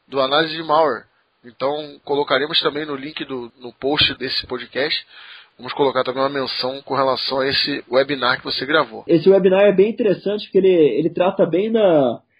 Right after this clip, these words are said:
Speaker 2: de, de um malware que é, foi utilizado pra fazer ataque de, ataques distribuídos de negação de serviço, né? Então, é um artefato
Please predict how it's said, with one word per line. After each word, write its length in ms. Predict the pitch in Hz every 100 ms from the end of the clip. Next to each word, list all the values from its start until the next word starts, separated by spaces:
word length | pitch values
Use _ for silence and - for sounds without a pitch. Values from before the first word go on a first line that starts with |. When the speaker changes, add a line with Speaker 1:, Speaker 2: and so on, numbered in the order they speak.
| _ _
Speaker 2:
de, 200 | 151 175
de 140 | 147 190
um 40 |
malware 500 | 180 151 202 220 156
que 140 | 160 180
é, 340 | 180 165 127 -
foi 160 | 190
utilizado 640 | 214 202 185 139 156 202 214
pra 360 | 196 196 190
fazer 320 | 190 185 156 185
ataque 500 | 185 170 180 190 151
de, 320 | 160 156 143 127 -
ataques 340 | 151 175 185
distribuídos 480 | 170 - 190 180 196
de 60 | 196
negação 320 | 190 185 190
de 80 | 185
serviço, 460 | 196 143 147 147
né? 80 | 113 127
Então, 360 | 123 139 151 151 - -
é 100 | 139
um 100 | 180
artefato 720 | 185 190 185 - 180 233 -